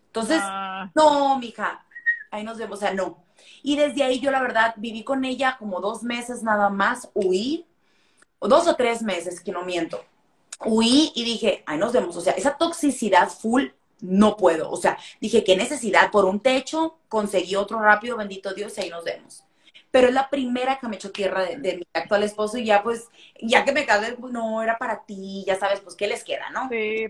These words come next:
Speaker 2: pues, sí.
Speaker 1: Nada. Pero mucho ojo, gente, con los fa-, eh, amigos tóxicos, está fatal.
Speaker 2: A mí lo que, lo que a veces me retumba en el cerebro, que me ha tocado estar con personas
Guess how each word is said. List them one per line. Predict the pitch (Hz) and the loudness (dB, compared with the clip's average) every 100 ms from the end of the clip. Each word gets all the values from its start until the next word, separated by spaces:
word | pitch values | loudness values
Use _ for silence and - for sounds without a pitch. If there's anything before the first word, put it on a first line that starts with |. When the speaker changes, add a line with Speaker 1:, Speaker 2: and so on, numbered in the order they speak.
| - | -6
Speaker 2:
pues, | 185 180 | -8 -8
sí. | - 190 175 _ - | -14 -14 -14 _ -4
Speaker 1:
Nada. | 165 - _ _ _ _ _ | -4 -4 _ _ _ _ _
Pero | 247 240 | 0 0
mucho | 233 233 294 | 0 0 2
ojo, | 294 311 | 2 2
gente, | 302 294 277 | 0 0 -4
con | 226 | -6
los | 208 - _ - | -6 -10 _ -6
fa-, | 165 - | -6 -4
eh, | 196 | -6
amigos | 175 190 180 - | -6 -8 -10 -4
tóxicos, | 214 - 196 - - | -4 -4 -8 -8 0
está | 196 202 - | 4 4 2
fatal. | - 156 - - - _ _ _ _ _ - | 2 2 2 -6 -8 _ _ _ _ _ -8
Speaker 2:
A | |
mí | 277 294 | -6 -2
lo | 349 349 | -2 -2
que, | 359 302 262 220 - _ - | -2 -2 -4 -8 -10 _ -16
lo | 247 - | -16 -12
que | 247 226 208 | -12 -12 -10
a | 233 | -10
veces | 214 247 285 | -10 -12 -16
me | 311 277 214 - _ - - | -12 -10 -10 -12 _ -20 -10
retumba | 214 196 - 214 220 214 240 | -10 -10 -12 -12 -10 -4 -4
en | 262 | -4
el | 269 | -10
cerebro, | - 202 185 185 233 294 _ _ _ _ _ _ | -6 -4 -2 -4 -8 -16 _ _ _ _ _ _
que | - 220 | -10 -6
me | 202 | -6
ha | |
tocado | 190 233 233 202 190 240 _ _ _ _ _ | -6 -6 -2 0 -2 -8 _ _ _ _ _
estar | 226 240 226 220 | -20 -14 -14 -12
con | - | -10
personas | 269 220 - 208 214 254 | -8 -8 -8 -12 -8 -10